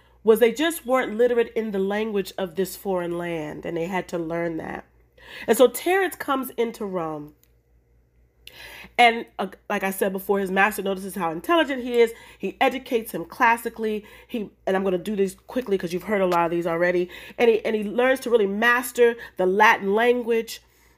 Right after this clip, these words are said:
Um, he begins to be inspired by the Greek tragedies to write plays, and he, and he begins to imp-, uh, create comedies, one of them being The Girl from Andros. And, but he implements some elements of Greek tragedy.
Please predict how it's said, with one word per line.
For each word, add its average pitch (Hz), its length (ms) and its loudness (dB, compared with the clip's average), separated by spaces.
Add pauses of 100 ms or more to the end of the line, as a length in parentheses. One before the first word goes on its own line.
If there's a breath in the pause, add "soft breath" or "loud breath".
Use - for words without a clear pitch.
(140)
Um, 202 220 0
he 220 60 -4
begins 277 540 0
to 262 100 -8
be 226 180 -2
inspired 233 560 0
by 202 160 2
the 180 100 -2
Greek 185 300 -4
tragedies 240 680 0 (280 loud breath)
to 214 100 0
write 196 380 2
plays, 269 400 0
and 240 260 -6
he, 262 100 0
and 233 140 -4
he 233 60 -2
begins 285 380 2
to - 220 0
imp-, 254 240 4
uh, 202 200 0
create 240 340 0
comedies, 208 1000 -2 (320 loud breath)
one 226 200 6
of 240 80 4
them 240 160 2
being 233 260 2
The 208 80 0
Girl 226 260 2
from 226 240 -6
Andros. 180 800 -2 (400 loud breath)
And, 247 380 4 (180)
but 269 120 4
he 277 60 -2
implements 320 520 0
some 330 500 0
elements 240 520 0
of 196 160 -4
Greek 233 240 -8
tragedy. 196 840 0